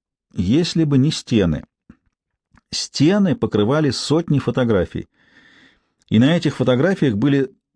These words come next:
запечатлены разные девушки, почти девочки, блондинки, брюнетки, шатенки,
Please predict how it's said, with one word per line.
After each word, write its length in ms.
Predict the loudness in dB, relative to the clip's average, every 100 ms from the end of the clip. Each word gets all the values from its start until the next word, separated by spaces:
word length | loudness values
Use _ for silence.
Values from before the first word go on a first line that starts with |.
| _
запечатлены 640 | -2 -2 -2 -2 0 2
разные 360 | 2 2 2 2
девушки, 440 | 2 0 -2 -4
почти 340 | -4 -4 -2 -2
девочки, 440 | 0 -2 -4 -8
блондинки, 720 | -2 0 0 0 0 0 -2
брюнетки, 580 | 0 2 0 0 -4 -4
шатенки, 720 | -2 -4 -2 -2 0 -2 -2